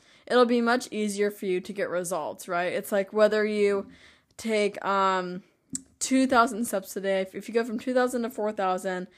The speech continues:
that's gonna make a drastic difference versus someone who goes from taking ten thousand to twelve thousand, you know? And so if you're in a really bad place, it's actually gonna be,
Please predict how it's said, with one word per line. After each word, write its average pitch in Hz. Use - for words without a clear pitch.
that's 277
gonna 294
make 214
a 196
drastic 208
difference 190
versus 185
someone 202
who 220
goes 202
from 196
taking 208
ten 202
thousand 190
to 180
twelve 165
thousand, 160
you 202
know? 190
And 214
so 220
if 214
you're 247
in 269
a 269
really 214
bad 196
place, 196
it's 190
actually 196
gonna 202
be, 180